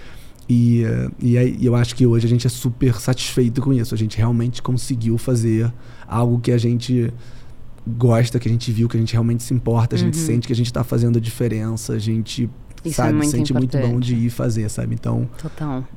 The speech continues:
Speaker 1: é um, é um dos projetos que a gente tem mais orgulho, assim, que, que tá sendo super legal.
Speaker 2: E agora, a gente falou um pouquinho dos últimos dez anos da marca. O que que a gente pode esperar pros próximos dez?
Speaker 1: Difícil prometer qualquer coisa, né? Mas,
Speaker 2: <laughs>
Speaker 1: é
Speaker 2: Mas alguma coisinha.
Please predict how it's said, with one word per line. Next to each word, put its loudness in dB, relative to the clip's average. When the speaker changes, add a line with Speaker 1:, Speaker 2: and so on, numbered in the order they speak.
Speaker 1:
é 4
um, 2
é -2
um 4
dos 2
projetos 0
que 0
a 6
gente 2
tem 0
mais 2
orgulho, 4
assim, -2
que, -4
que -12
tá -10
sendo -6
super 0
legal. 0
Speaker 2:
E 0
agora, 4
a 4
gente 2
falou 4
um 2
pouquinho 2
dos 0
últimos 0
dez 2
anos 4
da 4
marca. 2
O -6
que -2
que 0
a 6
gente 0
pode 4
esperar 4
pros 0
próximos 0
dez? -4
Speaker 1:
Difícil 2
prometer 6
qualquer 4
coisa, 6
né? 6
Mas, 2
Speaker 2:
<laughs> -8
Speaker 1:
é 4
Speaker 2:
Mas 2
alguma 4
coisinha. -2